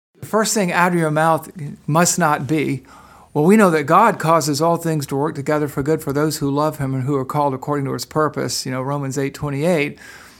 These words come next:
or Genesis fifty, where it says, where Joseph says, uh, "As for you, you meant evil against me, but God intended it for good." It's probably not time for a theology lesson. It's time to remind them of what is true,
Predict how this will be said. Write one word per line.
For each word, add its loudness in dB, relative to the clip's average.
or 0
Genesis -2
fifty, -4
where -2
it -4
says, 0
where 0
Joseph 0
says, 0
uh, -4
"As -2
for -2
you, 4
you 4
meant 2
evil 4
against -2
me, -2
but -4
God 0
intended -4
it -8
for -6
good." -2
It's -8
probably 2
not 0
time 0
for -4
a -2
theology -2
lesson. -4
It's -4
time 0
to -2
remind 0
them -2
of -6
what -2
is -4
true, -4